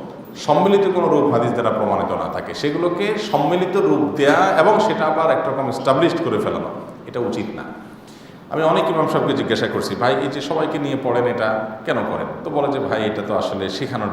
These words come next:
জন্য।" "তো আপনি কয় বছর ইমামতি করতেছেন এই মসজিদে?" বলে, "দশ পনেরো বছর হয়েছে।" "তো কয় বছর ধরে এটা করতেছেন?" "পনেরো বছর ধরে করতেছি।" তো পনেরো বছর ধরে প্রতি মানুষ শিখাইতে থাকে, তো এটা একটা ট্র্যাডিশন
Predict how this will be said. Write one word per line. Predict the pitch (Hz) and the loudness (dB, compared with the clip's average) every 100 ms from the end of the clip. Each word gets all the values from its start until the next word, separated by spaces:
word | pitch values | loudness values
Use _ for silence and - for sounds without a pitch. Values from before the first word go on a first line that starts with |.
| - | -6
জন্য।" | 73 - - - - - | -8 -10 -14 -18 -20 -6
"তো | 139 | 0
আপনি | 127 143 147 | 0 0 0
কয় | 151 151 | 2 2
বছর | 151 | 2
ইমামতি | 175 170 170 165 | 2 2 2 0
করতেছেন | 165 160 165 | -2 -2 -2
এই | 165 160 | -2 -2
মসজিদে?" | 160 165 175 175 - - - - | -2 -2 -2 -2 -6 -10 -12 -6
বলে, | 120 120 120 120 117 | -4 0 0 -2 -4
"দশ | 139 - | -4 -2
পনেরো | 120 104 | -2 -2
বছর | 95 95 85 | -4 -4 -4
হয়েছে।" | - - - - - - | -6 -10 -14 -16 -16 -10
"তো | 139 | -2
কয় | 143 143 | 2 4
বছর | 147 156 | 4 2
ধরে | 170 | 2
এটা | 165 165 | 2 2
করতেছেন?" | 147 156 160 147 | 0 -2 -2 -2
"পনেরো | 151 143 131 | 0 2 2
বছর | 120 123 | 0 0
ধরে | 110 104 | -2 -2
করতেছি।" | 98 - - | -4 -6 -8
তো | 90 - | -8 -2
পনেরো | 190 185 175 | 0 4 4
বছর | 180 208 196 | 4 2 4
ধরে | 202 | 4
প্রতি | 196 185 | 4 4
মানুষ | 160 156 - | 2 0 -2
শিখাইতে | 131 113 95 | 0 0 0
থাকে, | 87 - - - - - - - - - - - - - - - - | -2 -6 -10 -14 -18 -20 -20 -20 -20 -20 -20 -20 -20 -20 -20 -18 -8
তো | |
এটা | 160 175 | -2 0
একটা | 190 - 190 - - | 0 0 -4 -2 0
ট্র্যাডিশন | - 139 - | 2 2 -2